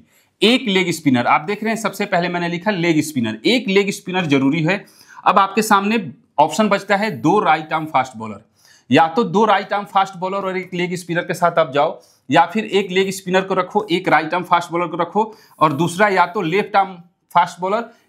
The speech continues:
या फिर लेफ्ट आर्म ऑर्थोडॉक्स। यही आपको रोटेशन करना होगा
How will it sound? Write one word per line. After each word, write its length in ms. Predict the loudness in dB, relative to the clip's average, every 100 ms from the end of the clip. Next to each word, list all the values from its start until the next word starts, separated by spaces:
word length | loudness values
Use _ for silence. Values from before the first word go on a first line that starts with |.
| 2
या 120 | 2
फिर 180 | 2 0
लेफ्ट 300 | 0 0 2
आर्म 140 | 0 0 _ _ _ 0
ऑर्थोडॉक्स। 640 | 0 2 -4 -4 -6 -10 _ _ -2
यही 280 | 2 2 2
आपको 280 | 0 -2 -8
रोटेशन 400 | -4 -6 -4 -2
करना 240 | -2 -2
होगा 280 | -4 -2 -2